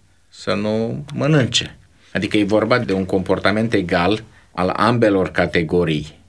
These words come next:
Și, mai presus de toate, nimeni nu este conștiință pentru altul. Fiecare trebuie să-și rezolve aceste probleme cu Dumnezeu. Și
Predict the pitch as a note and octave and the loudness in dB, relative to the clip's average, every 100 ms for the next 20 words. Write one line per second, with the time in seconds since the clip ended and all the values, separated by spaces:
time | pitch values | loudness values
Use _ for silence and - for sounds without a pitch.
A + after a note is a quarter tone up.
0 | _ - - - A2+ B2 F3+ G3+ - - | _ 0 2 2 2 2 2 -2 -12 -20
1 | - C#3 C#3+ C3+ - D3+ C3 A2+ G2 E2+ | -2 -2 2 0 2 2 2 0 0 -2
2 | E2+ A2+ D3+ F3 - B2+ D#3+ E3 B2+ A2+ | -2 0 0 -4 -4 0 2 2 2 0
3 | A#2 A#2 - G#2+ - G#2+ - - G2 G#2+ | 0 0 0 -2 0 0 0 -2 -4 -2
4 | A#2 A#2+ A#2+ A#2 A#2 B2 A#2+ A#2+ F#2 D2+ | -2 -2 -2 -4 -4 -6 -2 2 2 0
5 | - - _ _ _ C3+ D#3 C#3 F#2+ G#2 | -10 -16 _ _ _ 2 2 2 2 2
6 | A#2+ A#2 A#2+ A#2+ A#2 A2 G#2+ - F#2+ G#2 | 0 0 0 0 0 -2 -2 -2 -2 0
7 | B2+ B2+ G#2 F#2 E2+ - - - _ - | 2 2 2 -2 -4 -12 -20 -20 _ -4
8 | F2 - G2+ F#2 G2+ - F2+ E2+ G2 B2 | -2 0 -2 0 -2 -2 -2 0 0 0
9 | C#3 D3+ D#3 - - _ _ _ C#3+ C#3 | -2 -2 -4 -8 -20 _ _ _ -8 -4
10 | C3+ C3 - - - - _ - - C3 | -2 -2 -2 -6 -8 -18 _ 0 2 4
11 | D3 E3 | 4 2